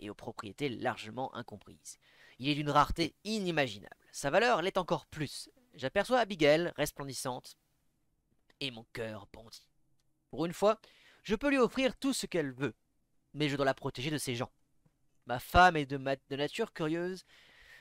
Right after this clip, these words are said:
et il ne vaut mieux pas se mêler des affaires du cercle.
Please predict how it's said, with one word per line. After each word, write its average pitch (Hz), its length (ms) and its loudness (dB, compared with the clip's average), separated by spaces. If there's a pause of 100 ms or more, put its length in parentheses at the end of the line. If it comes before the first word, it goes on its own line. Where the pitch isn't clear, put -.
et 185 80 4
il 233 80 2
ne 302 80 0
vaut 302 120 -4
mieux 302 180 -2
pas 269 220 4
se - 140 -4
mêler 180 220 0
des 156 200 -2
affaires 139 380 2
du 110 140 -14
cercle. - 520 -6